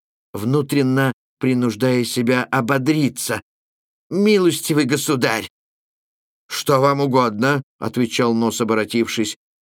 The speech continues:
«Мне странно, милостивый государь. Мне кажется, вы должны знать своё место.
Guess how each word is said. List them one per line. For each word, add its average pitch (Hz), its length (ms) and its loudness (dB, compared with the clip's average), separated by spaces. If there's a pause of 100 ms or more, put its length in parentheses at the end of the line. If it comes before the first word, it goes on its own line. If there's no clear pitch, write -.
(400)
«Мне 147 340 -2
странно, 139 760 0
милостивый 131 500 0
государь. 139 460 0 (520)
Мне 160 180 2
кажется, 170 600 0 (720)
вы 143 220 2
должны 151 520 0
знать 143 440 -2
своё 170 460 2
место. 117 680 -2